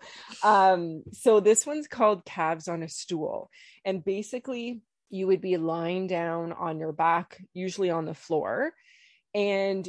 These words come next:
you would bring your legs up. So you could do it, let's say, lying down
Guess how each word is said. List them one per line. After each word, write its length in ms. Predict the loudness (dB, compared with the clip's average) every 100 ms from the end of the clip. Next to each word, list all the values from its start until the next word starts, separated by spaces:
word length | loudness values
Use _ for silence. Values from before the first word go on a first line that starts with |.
| -10
you 180 | -8 -2
would 160 | -2
bring 240 | 0 -2 0
your 160 | -2
legs 340 | 0 0 0 -2
up. 200 | -4 -4
So 140 | -4
you 240 | -4 -6
could 240 | -8 -8 -6
do 180 | -4 -2
it, 120 | -2
let's 240 | -4 -4
say, 580 | -2 0 0 0 -4 -8 _ _ -14
lying 640 | -6 0 0 0 -2 -6
down 680 | -4 -4 -4 -6 -6 -8